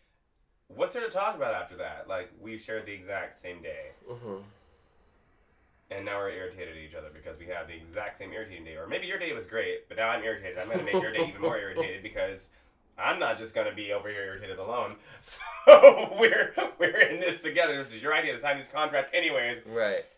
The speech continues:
Speaker 1: And this is your fault, Brad. I mean.
Speaker 2: Yeah, I agree. I, I know some people do it, or they run a company, or, but maybe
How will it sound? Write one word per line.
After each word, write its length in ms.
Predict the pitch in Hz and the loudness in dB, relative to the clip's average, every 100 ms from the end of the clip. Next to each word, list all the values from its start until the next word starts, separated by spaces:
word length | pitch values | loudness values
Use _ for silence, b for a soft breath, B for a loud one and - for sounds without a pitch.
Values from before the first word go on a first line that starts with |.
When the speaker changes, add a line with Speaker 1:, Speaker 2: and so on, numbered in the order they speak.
| _ _ _ - | _ _ _ -14
Speaker 1:
And 100 | 156 | -12
this 120 | 156 | -10
is 140 | 170 | -2
your 200 | 240 233 | 2 2
fault, 240 | 240 220 165 | 4 2 2
Brad. 320 | 156 151 - | -2 -2 -6
I 40 | 110 | -10
mean. 220 | 104 101 - | -14 -20 -14
Speaker 2:
Yeah, 240 | 104 104 - 156 - | -8 -8 -8 -16 -6
I 140 | 139 147 | 0 0
agree. 680 | 147 151 123 104 104 135 - _ | 0 -2 -4 -4 -8 -12 -18 _
I, 560 | 117 123 120 120 113 110 - - _ - | -4 -2 -2 -2 -4 -8 -20 -20 _ -4
I 160 | 147 | -2
know 140 | 226 226 | -2 -4
some 160 | 226 | -6
people 220 | 185 175 160 | -10 -10 -10
do 260 | 123 127 | -6 -4
it, 80 | 127 | -2
or 60 | 123 | 0
they 100 | 120 | 0
run 160 | 113 | -2
a 40 | 117 | -4
company, 800 | - 104 107 107 104 104 104 | -8 -8 -8 -8 -10 -10 -8
or, 300 | 92 87 87 95 | -8 -10 -14 -6
but 160 | 131 143 | -6 -4
maybe 220 | 147 | -8